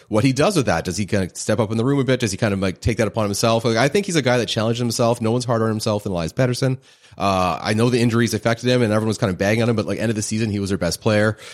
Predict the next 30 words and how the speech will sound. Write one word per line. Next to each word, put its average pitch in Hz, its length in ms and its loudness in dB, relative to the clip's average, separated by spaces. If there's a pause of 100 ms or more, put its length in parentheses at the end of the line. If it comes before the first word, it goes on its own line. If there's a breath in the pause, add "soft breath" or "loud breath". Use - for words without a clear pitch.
(240 loud breath)
Miller 113 240 2
retired 98 440 0
out, 80 220 -4
if 85 80 -4
anything. 95 360 -2
Again, 110 260 0
they 98 80 2
used 101 120 0
him 98 80 -4
a 85 40 -4
lot, 90 240 -2
no 104 100 0
offense, 87 260 -2
and 98 80 0
he 101 60 -2
was 92 80 -6
hurt. 95 340 -8
But, 101 160 2
like, 104 280 2
Pettersson, 151 260 2
I 135 80 4
think, 117 160 0
is 107 60 0
a 107 60 -2
guy 101 180 2
that, 90 160 0
like, 92 180 -2
if 104 140 -2
Miller 120 240 4
leaves, 101 500 -2